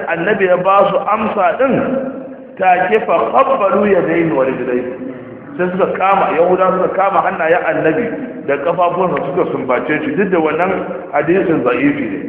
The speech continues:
Ma'ana shi ne dalilin kawo hadisin Imamu Turmuzi, ma'ana kana iya sumbatar mutum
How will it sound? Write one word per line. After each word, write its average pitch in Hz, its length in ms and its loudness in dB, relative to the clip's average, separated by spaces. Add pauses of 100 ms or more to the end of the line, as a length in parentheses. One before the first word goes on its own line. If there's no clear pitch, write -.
(180)
Ma'ana 147 720 -2
shi 214 100 -2
ne 202 140 0 (100)
dalilin 160 480 0
kawo 180 380 4
hadisin 165 400 0
Imamu 160 400 0
Turmuzi, 185 480 0 (400)
ma'ana 156 340 0
kana 208 300 0
iya 196 240 2
sumbatar 170 560 0
mutum 170 320 0